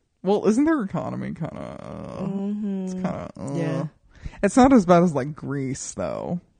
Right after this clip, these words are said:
Speaker 2: Right. I feel like these last couple of years, everyone's gone to Italy and Greece for vacation.
Speaker 1: Right.
Speaker 2: Just because the economy, they're
Speaker 1: Well, that's
Speaker 2: capitalizing
Speaker 1: what
Speaker 2: on it.
Speaker 1: somebody said to me at work today. They were like, "Well, everybody is going to Italy right now." And I'm like, I was like, "Is it because of the economy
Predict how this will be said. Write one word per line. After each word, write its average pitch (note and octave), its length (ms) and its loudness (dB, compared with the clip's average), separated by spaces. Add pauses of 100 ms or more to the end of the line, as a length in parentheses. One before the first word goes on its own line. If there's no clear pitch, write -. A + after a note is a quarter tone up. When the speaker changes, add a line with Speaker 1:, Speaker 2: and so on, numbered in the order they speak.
(260)
Speaker 2:
Right. E3 320 -2
I F3+ 120 -4
feel G#3+ 180 -4
like G#3 280 -2
these E3+ 180 -6
last D#3+ 220 -2
couple E3 220 -6
of D#3 60 -4
years, D3+ 220 -4
everyone's D3+ 300 -6
gone D#3 200 -8
to - 100 -10
Italy D#3 340 -8
and D3 100 -10
Greece D3 240 -10
for D3 140 -10
vacation. D3 600 -10 (580)
Speaker 1:
Right. B2 380 -4
Speaker 2:
Just - 200 -16
because D#3+ 240 -6
the D#3+ 120 -8
economy, D3 520 -10
they're C#3+ 220 -12 (200)
Speaker 1:
Well, G#3 160 -4
that's D#4 220 2
Speaker 2:
capitalizing - 20 -10
Speaker 1:
what B4+ 100 8
Speaker 2:
on - 40 -4
it. - 40 -6
Speaker 1:
somebody F#4 260 4
said D#4+ 260 4
to - 120 -12
me C#4+ 220 0
at G3 180 0
work G3 220 2
today. C#3+ 560 2 (320)
They A#3 100 0
were G#3 120 6
like, F3+ 240 2
"Well, F3 160 -8 (200)
everybody E3+ 520 4
is C3 120 -6
going A#2+ 240 -6
to G2 200 -6
Italy C#2 320 -4
right A1+ 240 -6
now." C2 240 -6
And G#2+ 100 -6
I'm A#2+ 100 -6
like, D#2 280 -10 (500)
I E3+ 60 4
was F#3 160 4
like, E3 200 -2
"Is F3 140 0
it F3 40 -4
because G3 260 2
of G3 80 2
the D#3 140 2
economy E3 680 0